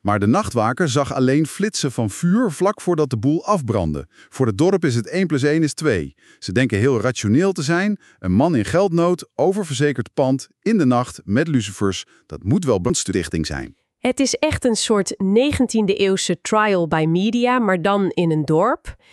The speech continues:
Speaker 2: En Thijs draait er onschuldig voor de bak in. Maar laten we het hebben over de echte dader in de novelle. Want die was gedreven door een heel ander soort motief.
Speaker 1: Ja, dat is het kromme Koentje, de gehandicapte zoon van de Kuiper.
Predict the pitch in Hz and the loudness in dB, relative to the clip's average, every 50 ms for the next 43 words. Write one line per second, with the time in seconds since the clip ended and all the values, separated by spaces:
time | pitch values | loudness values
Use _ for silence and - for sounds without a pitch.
0 | - - _ _ _ _ - 214 202 - - 240 254 294 269 - - - 185 175 | -20 -20 _ _ _ _ -2 -2 0 0 0 2 2 2 0 -2 -4 -4 -2 0
1 | 196 196 196 - 190 175 - _ _ _ - 285 302 294 - - - - 226 202 | 0 0 0 0 -2 -2 -2 _ _ _ 0 0 0 0 -2 -4 0 0 0 0
2 | 185 - - - 185 160 160 139 151 135 - - 139 139 147 147 151 147 _ _ | 0 -2 -2 -4 -2 -2 0 -2 -2 -4 -4 -4 -8 -6 -6 -8 -10 -12 _ _
3 | _ _ _ _ - - - _ 196 202 226 247 247 - 220 214 202 226 233 208 | _ _ _ _ -20 -20 -4 _ 2 4 4 2 2 0 -2 0 2 0 2 2
4 | 226 - 208 202 175 190 180 160 - - _ _ 277 311 294 - - - 170 147 | 2 2 2 0 0 0 -2 -2 -2 -4 _ _ -2 0 0 -2 -4 -4 -4 -2
5 | 160 147 143 143 143 143 143 120 147 156 156 147 143 147 139 - 156 135 127 123 | 0 -2 0 0 -2 -2 -2 -2 -2 -2 -2 -2 -4 -6 -4 -4 -4 -4 -4 -6
6 | 123 139 _ _ _ _ _ _ _ - 180 165 - - 226 262 262 240 226 220 | -8 -12 _ _ _ _ _ _ _ -2 -2 -2 0 -2 -2 0 2 0 0 0
7 | - - - 196 160 185 185 185 185 180 - 170 156 170 165 160 151 139 139 165 | -2 -4 -4 -4 -2 0 0 0 0 0 -2 -2 -2 0 0 0 -2 -2 -2 -2
8 | 180 175 165 - _ - 226 277 254 190 160 - - - 156 143 135 _ - 139 | -2 -2 -2 -4 _ 0 0 2 2 0 -2 -4 -6 -8 -8 -8 -8 _ -8 -10
9 | 135 131 - - 120 - - - - _ - _ _ _ - - - - - - | -8 -8 -12 -16 -18 -18 -18 -20 -20 _ -20 _ _ _ -6 0 0 0 0 -2
10 | _ _ _ _ 117 123 117 175 160 - - _ _ _ _ - 139 135 - - | _ _ _ _ -2 0 0 0 -2 -2 -8 _ _ _ _ -2 -2 -2 -2 -6
11 | _ _ _ _ - 127 143 170 226 247 226 190 - 240 240 196 135 - - 80 | _ _ _ _ 2 2 4 4 4 4 2 2 4 4 4 4 0 -2 -4 -10
12 | 71 _ _ _ _ - 87 107 98 95 92 113 175 196 190 - 165 143 - - | -12 _ _ _ _ -4 -4 -2 0 0 2 2 2 2 0 0 -2 -2 -2 -2
13 | 98 123 120 131 151 139 - 120 117 113 - 170 131 104 90 - 80 76 76 | 0 2 2 2 2 0 0 -2 -4 -2 0 0 0 0 -2 -2 -6 -12 -12